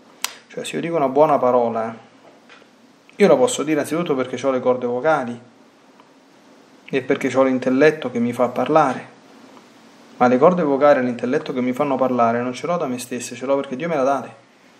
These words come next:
Quindi anche da un punto di vista meramente naturale e della grazia, perché se la grazia di Dio non mi proviene, non mi accompagna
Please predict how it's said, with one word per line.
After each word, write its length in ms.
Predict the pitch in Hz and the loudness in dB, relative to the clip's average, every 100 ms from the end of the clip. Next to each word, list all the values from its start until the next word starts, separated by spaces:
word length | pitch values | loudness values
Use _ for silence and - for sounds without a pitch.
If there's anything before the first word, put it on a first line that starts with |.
| _ _ _ - - - - - - - | _ _ _ -20 -20 -20 -20 -20 -18 -8
Quindi 200 | 139 139 | 0 2
anche 560 | 151 - 131 127 - - _ _ _ - | 2 0 -2 -2 -6 -20 _ _ _ -8
da 80 | 135 | -6
un 120 | 127 | -4
punto 240 | 151 143 | -6 -6
di 100 | 131 | -4
vista 240 | 135 139 131 | -6 -6 -4
meramente 560 | 131 139 151 175 - | -2 0 0 -4 -6
naturale 560 | 127 123 123 123 117 - - _ - _ - | -8 -6 -6 -6 -6 -10 -20 _ -20 _ 2
e 200 | 180 202 | 4 4
della 260 | 202 139 | 4 2
grazia, 560 | 131 160 151 - - - _ _ _ _ - - - - - _ - - - - | 4 4 2 -4 -8 -16 _ _ _ _ -20 -20 -20 -20 -20 _ -20 -20 -20 -10
perché 240 | - - | -6 -2
se 80 | 131 | 2
la 120 | 139 | 4
grazia 300 | 147 180 180 | 6 4 2
di 100 | 170 | -6
Dio 100 | 160 | -4
non 120 | 160 139 | -2 0
mi 120 | 135 | 0
proviene, 640 | 135 131 143 139 127 120 - | 0 2 2 2 0 -6 -8
non 180 | 127 | -6
mi 80 | 127 | -4
accompagna 960 | 123 - 120 - 147 135 123 120 117 | -6 -6 -2 4 4 4 -2 -4 -8